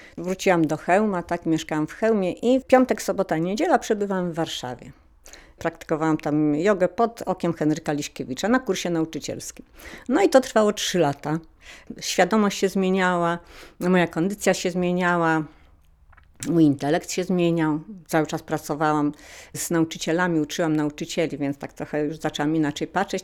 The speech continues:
na świat, ale to się działo samoistnie, bez jakiegokolwiek mojego zamiaru. Nawet zapisując się na kurs, chciałam pogłębić tylko, nie myślałam, że będę uczyła. Chciałam tylko pogłębić swoją wiedzę, bo już zaczęłam czuć,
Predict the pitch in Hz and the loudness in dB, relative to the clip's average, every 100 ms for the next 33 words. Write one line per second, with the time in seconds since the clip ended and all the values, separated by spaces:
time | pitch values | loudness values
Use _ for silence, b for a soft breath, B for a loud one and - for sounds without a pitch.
0 | - 180 - - 175 180 - 202 214 254 | -2 -4 -2 0 0 2 -2 0 0 0
1 | 285 - - 214 214 233 214 226 - 302 | -2 -4 -8 -12 -2 0 2 0 4 6
2 | 285 269 - 240 220 196 202 247 262 - | 4 2 -4 0 0 -2 2 2 2 -4
3 | 214 226 214 208 233 220 220 196 185 185 | -6 -2 -4 0 0 0 -2 -4 -2 -2
4 | 170 151 127 139 - _ B B B B | 0 0 -2 -10 -18 _ B B B B
5 | B 180 226 339 269 233 233 220 262 240 | B -2 2 2 2 -2 -4 0 2 2
6 | - 208 202 202 - 254 - - 214 214 | 0 0 -2 -4 -4 -2 -4 -4 -4 -2
7 | 220 214 240 233 208 - - 240 226 226 | -6 0 0 0 -2 -8 0 2 2 2
8 | 226 220 226 220 214 214 220 226 - 202 | 0 0 0 -2 -2 -2 -4 -4 -2 0
9 | 139 135 _ B B B - 160 156 175 | 0 -6 _ B B B -4 -2 0 -2
10 | 165 165 175 165 - 175 175 208 196 175 | -4 -4 -2 -4 -4 -2 2 2 2 -2
11 | 180 185 - 180 - 247 233 | -2 -4 -4 -6 -2 -2 -2